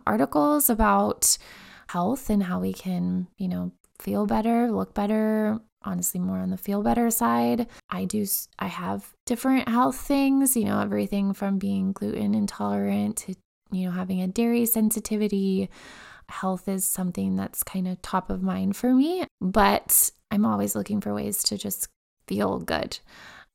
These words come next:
And then on the flip side, you know, I, I went to school for business, so I have a very business mindset, whether that's, you know, how to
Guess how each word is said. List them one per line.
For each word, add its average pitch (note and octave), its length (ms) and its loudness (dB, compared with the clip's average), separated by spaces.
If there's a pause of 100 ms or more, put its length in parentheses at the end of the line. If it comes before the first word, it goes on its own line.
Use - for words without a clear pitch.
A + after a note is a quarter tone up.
(100)
And A3 200 6
then A3+ 500 2 (260)
on B3 140 0
the B3+ 60 2
flip G4 280 0
side, A#3+ 720 4
you A#3 140 2
know, A#3+ 100 4
I, A3+ 260 2 (200)
I A#3+ 220 2
went A#3+ 240 2
to B3 100 -2
school B3 240 0
for A#3 160 0
business, A3+ 580 0
so A#3 480 2 (640)
I G#3 540 2 (400)
have A3 160 -2
a A#3+ 60 0
very G#3+ 500 0 (800)
business G#3+ 440 0
mindset, G3 800 0
whether A3+ 460 0
that's, - 580 0
you A3 120 0
know, G#3 520 -4
how A#3 260 -2
to G#3+ 440 -4